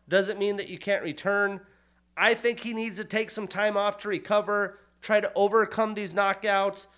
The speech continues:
the brain rattling he's gone through, maybe some sports psychology.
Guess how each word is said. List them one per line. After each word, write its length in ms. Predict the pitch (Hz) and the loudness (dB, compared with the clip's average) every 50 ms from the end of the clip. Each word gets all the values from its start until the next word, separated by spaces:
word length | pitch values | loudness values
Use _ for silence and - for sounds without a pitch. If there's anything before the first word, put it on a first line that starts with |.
| _ _ _ _ | _ _ _ _
the 80 | - 156 | -6 -6
brain 480 | 131 120 147 190 208 220 226 220 220 208 | -4 0 2 4 4 4 2 0 0 0
rattling 540 | 214 214 208 214 208 208 208 220 208 202 | 2 4 4 4 4 2 0 0 0 0
he's 160 | 208 214 190 170 | -2 -4 -4 -4
gone 300 | - 202 202 208 202 - | -2 -2 0 0 -2 -4
through, 320 | - 190 208 208 202 202 | -6 -6 -4 -2 -2 -2
maybe 280 | 196 196 196 190 196 175 | -2 -2 -4 -4 -6 -10
some 180 | - 185 175 | -10 -10 -10
sports 360 | 160 - - 185 208 196 - | -10 -8 -4 -4 -2 -2 -2
psychology. 880 | - 208 170 160 - 190 190 208 208 202 185 160 196 208 202 185 190 | -2 -2 -2 -2 -2 0 0 2 2 0 -2 -2 -4 -6 -6 -8 -12